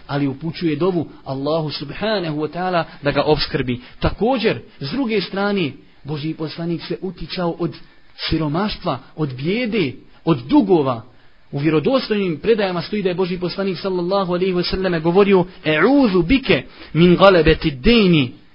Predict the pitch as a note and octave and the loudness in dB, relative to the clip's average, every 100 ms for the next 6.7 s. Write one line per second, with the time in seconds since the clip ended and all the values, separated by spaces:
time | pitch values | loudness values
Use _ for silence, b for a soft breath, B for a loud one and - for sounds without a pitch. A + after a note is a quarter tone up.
0 | - D3 - F3 D3+ C#3 C#3+ C3+ F3+ F3+ | 0 2 6 6 6 6 4 4 4 4
1 | C3+ - b - - G#3 B3 A#3+ - F3+ | 2 -4 b 6 8 8 8 6 4 4
2 | D#3+ C#3 B2+ B C4+ C#4 G#3+ F#3 F3+ E3+ | 4 4 0 B 4 4 6 4 4 2
3 | E3+ - B3+ F3+ D3+ B B - D3 D#3 | 0 2 4 4 0 B B 0 2 4
4 | F#3 G3+ E3 D3+ D#3+ C#3 F#3+ D3 C3 B2+ | 4 4 0 -2 -4 -4 -4 -2 -4 -6
5 | A#2 b b B2+ D#3 D3+ C3+ G3+ D#3+ C#3+ | -12 b b -10 -6 -6 -6 -4 -4 -4
6 | C#3 D3+ E3 F#3 E3 D3 | -6 -2 2 2 0 -4